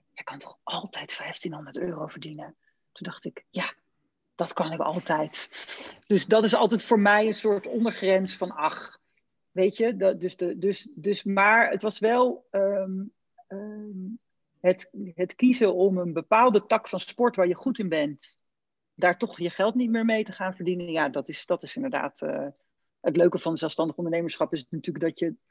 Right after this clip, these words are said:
als je denkt, "Nou, dit is toch heel leuk, of ik doe toch stiekem nog weer een keer." Dat is wat anders dan bij een baan, hè. Dan kan je niet zeggen van, "Nou, ik doe stiekem toch nog één week per jaar mijn oude baan." Eh, dus eigenlijk, eh, ja,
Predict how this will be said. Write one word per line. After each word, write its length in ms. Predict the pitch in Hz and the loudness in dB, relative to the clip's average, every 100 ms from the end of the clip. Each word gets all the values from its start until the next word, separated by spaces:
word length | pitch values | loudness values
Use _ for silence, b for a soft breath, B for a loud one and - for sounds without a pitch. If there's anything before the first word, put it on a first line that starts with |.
| _ - | _ -16
als 140 | 175 | -12
je 60 | - | -4
denkt, 160 | - | -2
"Nou, 120 | - | -2
dit 80 | 190 | -4
is 60 | - | -2
toch 140 | 175 | -2
heel 280 | - 180 175 | 0 2 2
leuk, 280 | 165 156 - | 4 2 0
of 140 | - | -6
ik 120 | 226 170 | -6 -6
doe 120 | 160 | -4
toch 180 | 165 - | -6 -4
stiekem 300 | - - 170 | -2 0 0
nog 160 | 165 | 0
weer 120 | 170 | 0
een 80 | 160 | 0
keer." 400 | 156 151 151 156 196 b - | 0 -2 0 -2 -4 b -2
Dat 120 | 180 | 0
is 20 | |
wat 140 | 175 | 2
anders 260 | - 208 190 | 2 2 2
dan 120 | 185 | 2
bij 140 | 175 170 | 4 2
een 100 | 165 | 4
baan, 320 | 180 175 156 | 4 4 2
hè. 60 | |
Dan 240 | 180 185 - | -4 -6 0
kan 140 | 180 | 4
je 60 | 170 | 4
niet 160 | 175 - | 2 2
zeggen 240 | 190 175 | 2 4
van, 120 | 190 | 0
"Nou, 140 | 185 175 | 2 2
ik 60 | 175 | -2
doe 100 | 175 - _ | -10 -12 _
stiekem 360 | - - 208 | -4 0 2
toch 140 | 185 233 | 2 2
nog 160 | 214 - | 2 2
één 160 | 220 | 2
week 180 | 202 202 | 4 4
per 120 | 202 | 4
jaar 240 | 196 190 185 | 6 6 4
mijn 140 | 190 | 2
oude 220 | 208 196 | 0 0
baan." 420 | 160 156 160 214 B B B B _ | 0 -2 -4 -6 B B B B _
Eh, 220 | - 180 185 | -4 -2 2
dus 220 | 202 - | 2 2
eigenlijk, 460 | 208 208 214 196 | 4 4 4 0
eh, 520 | 196 190 180 185 175 185 | 0 0 0 -2 -4 0
ja, 280 | 196 190 | 2 2